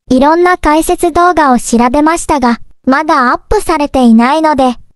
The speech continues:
他の方が解説してくださるのを待つことにします。役立たずですいません。二の市町村は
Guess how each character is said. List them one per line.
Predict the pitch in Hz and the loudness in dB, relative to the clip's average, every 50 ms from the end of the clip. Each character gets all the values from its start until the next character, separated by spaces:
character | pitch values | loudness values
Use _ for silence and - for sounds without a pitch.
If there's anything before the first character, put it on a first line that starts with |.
| _ - | _ -6
他 | 262 254 - - 277 294 | -6 -4 -2 0 0 2
の | 311 311 311 | 2 0 0
方 | - 330 330 - 339 339 | 0 -2 0 0 0 0
が | 311 311 294 | 0 0 -2
解 | - - 233 233 254 277 | -2 0 0 0 2 0
説 | - 302 - - 330 320 | 0 -2 0 0 -2 -2
し | - | 0
て | - 339 330 | -2 -2 -2
く | - 339 | 0 0
だ | 320 339 339 | 0 0 0
さ | - 370 359 | 0 0 0
る | 370 349 | 0 2
の | 320 285 262 254 | 2 2 2 2
を | 233 - _ _ _ - | 2 0 _ _ _ -2
待 | 247 269 320 - | 0 0 0 -2
つ | - - | -8 -6
こ | - - 349 | -4 -4 -2
と | - 349 330 | 0 0 0
に | 311 294 277 | 2 0 0
し | - - 254 | 0 0 2
ま | 240 240 254 285 | 2 2 2 0
す。 | 285 - - _ _ _ | -4 -8 -14 _ _ _
役 | - 240 233 226 - 285 277 | -2 -2 -2 0 -2 -2 0
立 | 302 311 - | 0 0 0
た | 339 359 | -2 -2
ず | - 359 | -2 0
で | 311 311 311 302 | 0 0 -2 -2
す | - - | 0 0
い | 240 226 220 | 2 4 4
ま | 233 254 294 | 4 2 2
せ | - - 330 339 | 0 0 0 0
ん。 | 311 254 - _ _ - | 0 -2 -6 _ _ -2
二 | 269 320 349 | 0 2 2
の | 349 339 320 | 2 2 0
市 | - - 233 | -2 -4 -6
町 | - - 302 320 339 | -4 -2 0 0 0
村 | 320 - 311 302 285 | -2 0 0 2 2
は | 269 254 233 226 | 4 2 2 0